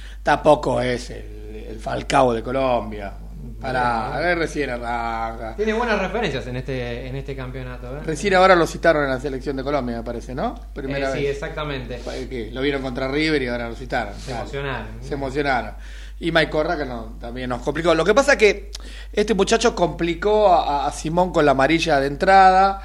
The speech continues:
Speaker 1: Eh, de Michelis lo cambia a Simón, lo pone después a Herrera. Y también a los <laughs> cinco minutos se le dio la amarilla y condicionó a los dos ahí.
Speaker 2: Sí, sí,
Speaker 1: Y
Speaker 2: tal
Speaker 1: nos
Speaker 2: cual.
Speaker 1: pasaba, bueno, ni hablar. Golazo al tercero, lamentablemente.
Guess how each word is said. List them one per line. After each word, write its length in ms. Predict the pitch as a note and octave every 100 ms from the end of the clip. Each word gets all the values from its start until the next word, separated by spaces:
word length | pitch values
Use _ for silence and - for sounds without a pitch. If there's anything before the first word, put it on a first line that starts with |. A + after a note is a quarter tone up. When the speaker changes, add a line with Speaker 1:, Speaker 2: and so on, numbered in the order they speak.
| - - -
Speaker 1:
Eh, 580 | - C#3+ C3+ B2+ B2+ B2+
de 120 | B2+ C#3+
Michelis 400 | D3 F#3 F3 D#3
lo 160 | D3+ D3+
cambia 320 | G3+ G3 F3
a 20 |
Simón, 560 | - E3+ F3+ F3+ F#3 F#3
lo 200 | D3 B2+
pone 360 | E3+ E3+ E3 D3+
después 420 | C#3 C#3+ D#3 D3+
a 200 | C#3+ B2+
Herrera. 600 | C3+ E3 F3+ E3 F3+ - - - - -
Y 160 | D4 -
también 300 | C3 D#3 G3
a 40 |
los 120 | C3 -
<laughs> 80 |
cinco 220 | - - E3
minutos 300 | D#3 F#3+ D#3+
se 60 | C#3+
le 60 |
dio 140 | D3 E3
la 80 |
amarilla 460 | C#3+ C#3 F3+ D#3 C3+
y 160 | B2 B2+
condicionó 500 | - - C#3 D#3 F#3
a 20 |
los 120 | F3
dos 300 | F#3 E3+ -
ahí. 300 | B2 A#2 G#2+ - -
Speaker 2:
Sí, 100 | D#3 C#3
sí, 60 | D3+
Speaker 1:
Y 60 | C#3
Speaker 2:
tal 80 | C#3
Speaker 1:
nos 80 | C3
Speaker 2:
cual. 60 |
Speaker 1:
pasaba, 680 | C3 - B2+ C3+ C#3+ C#3 G#2+ G#2+
bueno, 180 | G#2 G2+ -
ni 120 | A2+
hablar. 460 | A#2 B2+ G#2 - - - - - -
Golazo 420 | C#3+ C#3+ D3 E3
al 80 | C3
tercero, 460 | C3 A2+ C#3+ A#2
lamentablemente. 680 | A2 A2+ B2 D3 B2+ A#2